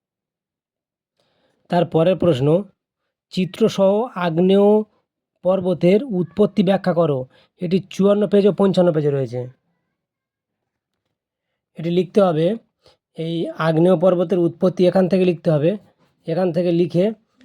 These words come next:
আর পুরো এই পর্যন্ত লিখতে হবে। এই পেজের, এই পেজের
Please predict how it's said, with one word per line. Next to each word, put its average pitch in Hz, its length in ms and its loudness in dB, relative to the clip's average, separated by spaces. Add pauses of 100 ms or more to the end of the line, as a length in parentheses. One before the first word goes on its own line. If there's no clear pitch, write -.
আর 160 100 0 (100)
পুরো 165 260 0
এই 170 140 4
পর্যন্ত 175 360 0
লিখতে 170 280 0
হবে। 127 220 0 (2000)
এই 170 140 -2
পেজের, 170 400 -4 (2500)
এই 175 160 -4
পেজের 180 380 -2